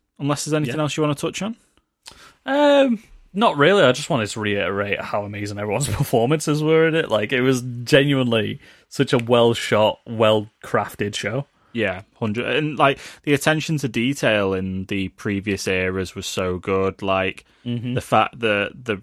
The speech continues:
Speaker 1: the latest one was, like, a Modern Family rip-off was a really good direction. Um, you know, it was good. It was really good.
Speaker 2: Also, just check out all the little Easter eggs that were in there. Like, we talked about some of them, like, setting up Mephisto and stuff like that, but, like,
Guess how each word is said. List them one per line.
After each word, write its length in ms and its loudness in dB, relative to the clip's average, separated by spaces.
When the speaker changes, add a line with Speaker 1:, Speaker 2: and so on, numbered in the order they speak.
Speaker 1:
the 160 0
latest 560 -2
one 300 -2
was, 120 -6
like, 200 -6
a 40 -8
Modern 360 -6
Family 400 -4
rip-off 520 -2
was 140 -6
a 80 -4
really 260 -2
good 240 -4
direction. 760 -2
Um, 680 0
you 80 -6
know, 240 -2
it 40 -4
was 140 -6
good. 280 -4
It 80 -10
was 120 -10
really 220 -2
good. 60 2
Speaker 2:
Also, 260 4
just 300 -4
check 280 0
out 180 4
all 220 4
the 260 0
little 380 0
Easter 300 -4
eggs 200 -8
that 140 -2
were 120 -2
in 100 -6
there. 160 -8
Like, 300 -10
we 80 2
talked 240 4
about 180 4
some 160 -2
of 80 -2
them, 140 -4
like, 200 -4
setting 260 0
up 100 -6
Mephisto 400 -6
and 100 -10
stuff 160 -6
like 140 -4
that, 180 -6
but, 80 -6
like, 240 -6